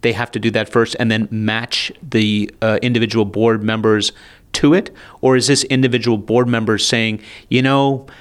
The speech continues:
uh, this is right. Seven boards is too much. I'm not getting enough time attention. I really need to narrow it down. Just sit on three." Is that what you're saying? Is it, is it self-assessment, or is it gauged against what a board determines is most essential for them in the medium to long term?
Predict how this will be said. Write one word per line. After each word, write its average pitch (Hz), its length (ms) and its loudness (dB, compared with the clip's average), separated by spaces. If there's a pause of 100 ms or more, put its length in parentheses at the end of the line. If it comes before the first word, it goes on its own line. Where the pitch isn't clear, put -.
(120)
uh, 107 300 0
this 117 200 0
is 107 140 0
right. 95 300 -2
Seven 131 340 0
boards 113 280 0
is 104 100 -6
too 117 160 2
much. 110 280 0
I'm 101 120 -2
not 107 180 -4
getting 104 240 -2
enough 101 240 -4
time 104 220 -4
attention. 101 560 -4
I 107 60 0
really 110 260 0
need 104 160 0
to 104 80 -2
narrow 104 260 0
it 101 140 -4
down. 104 340 -2 (240)
Just - 200 0
sit 113 140 2
on 98 200 -2
three." 101 460 -4
Is 101 120 -2
that 139 60 2
what 143 120 -2
you're 156 80 2
saying? 147 200 0
Is 117 100 2
it, 120 140 0 (200)
is 110 120 0
it - 80 -2
self-assessment, 165 880 0
or 117 160 4
is 113 140 0
it - 200 -2
gauged 117 380 -2
against 104 460 -4 (220)
what 110 160 0
a 107 60 -2
board 113 360 2
determines 107 540 -2
is - 180 -4
most 107 260 -2
essential 110 400 -4
for 104 160 -4
them 104 260 -2
in 107 200 -4
the 101 80 -2
medium 101 400 0
to 101 80 -6
long 95 220 -2
term? - 260 -10